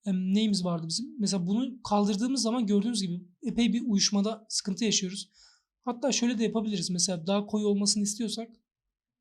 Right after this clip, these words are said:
şöyle ayar çekmiş olabiliriz. Bu, ama bunu yaptığımızda gölgede bu olmayacak. Biraz önce onu maskelediğimiz için bu ayar ona geçmeyecek. Bunu gidip buradaki,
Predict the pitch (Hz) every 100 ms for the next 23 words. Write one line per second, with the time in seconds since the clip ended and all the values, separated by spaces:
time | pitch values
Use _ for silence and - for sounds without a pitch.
0 | _ - 196 208 - _ _ _ _ _
1 | _ _ _ - 214 190 196 - - 202
2 | 226 - 214 202 226 208 170 175 208 254
3 | 254 254 269 262 254 269 247 247 202 202
4 | 226 233 233 233 226 233 208 233 240 -
5 | - 208 202 196 202 196 208 196 196 185
6 | - 196 185 214 226 196 226 - - 196
7 | 196 202 202 202 208 202 175 208 - 196
8 | 208 185 190 202 - - _ _ - 180
9 | 170 180 190 196 -